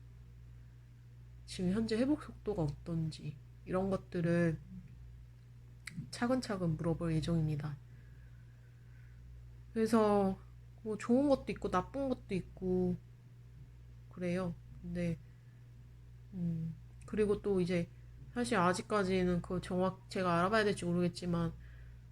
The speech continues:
엄마가 지금, 음, 거동을 할 수 있고 뭐 이런 의식이 확실하고 이런 상태는 아니니까, 만약에 일반 병실로 옮긴다고 해도 중증 환자로 구-, 구분이 돼서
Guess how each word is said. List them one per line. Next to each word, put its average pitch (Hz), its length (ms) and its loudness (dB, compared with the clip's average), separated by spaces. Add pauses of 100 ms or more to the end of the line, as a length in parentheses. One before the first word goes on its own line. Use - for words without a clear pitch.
(1400)
엄마가 190 420 4
지금, 170 840 4 (180)
음, 165 600 0 (400)
거동을 247 480 4
할 294 140 6
수 269 120 0
있고 202 220 0
뭐 175 120 4
이런 196 380 4 (840)
의식이 202 340 0
확실하고 285 520 6
이런 202 160 6
상태는 208 320 2
아니니까, 160 600 2
만약에 180 240 2
일반 262 300 4
병실로 226 360 2
옮긴다고 160 640 4
해도 151 220 2
중증 185 440 2
환자로 233 400 4
구-, 170 220 -4
구분이 170 420 2
돼서 156 560 2